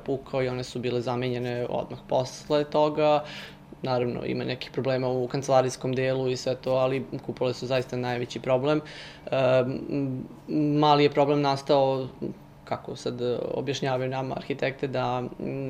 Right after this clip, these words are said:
te originalne kupole su zamenjene kupolama koje nisu bile istog, e, gabarita, pa se s godinama tu stvorio problem koji, eto, opet očekujemo da ove godine uđemo u, e, rešavanje. E, m,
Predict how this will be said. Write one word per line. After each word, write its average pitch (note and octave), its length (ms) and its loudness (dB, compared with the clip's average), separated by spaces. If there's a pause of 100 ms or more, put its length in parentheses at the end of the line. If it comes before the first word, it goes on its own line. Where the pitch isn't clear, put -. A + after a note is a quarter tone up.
(360)
te B2+ 220 0
originalne B2+ 460 0
kupole C3 480 -2
su B2+ 160 -6
zamenjene B2+ 420 -2
kupolama C3 420 -4
koje C3 160 -6
nisu B2+ 260 -6
bile B2+ 260 -2
istog, B2+ 320 -6
e, B2 200 0 (600)
gabarita, C3+ 540 2 (160)
pa D#3+ 320 8 (480)
se - 200 -8
s - 140 -10
godinama C3+ 440 2
tu C3 240 -4 (100)
stvorio B2+ 440 0
problem C3 480 0
koji, B2+ 380 -2
eto, A#2+ 420 -2 (100)
opet - 420 -6
očekujemo B2 540 -2
da B2 120 0
ove B2 160 0
godine A#2+ 600 -4
uđemo B2 380 -6
u, A#2+ 300 -4 (500)
e, B2 40 -2 (200)
rešavanje. D3 1080 4
E, C3 240 -2 (280)
m, C3 440 -6